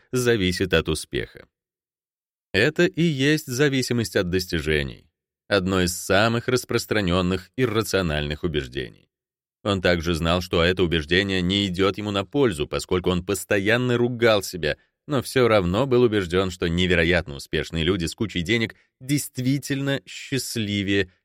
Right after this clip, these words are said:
и более достойны. Конечно, Уилсон находил этому доказательства.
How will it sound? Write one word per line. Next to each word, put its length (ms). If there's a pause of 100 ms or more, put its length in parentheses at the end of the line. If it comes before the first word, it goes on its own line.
(100)
и 80
более 420
достойны. 600 (1000)
Конечно, 500
Уилсон 380
находил 400
этому 240
доказательства. 800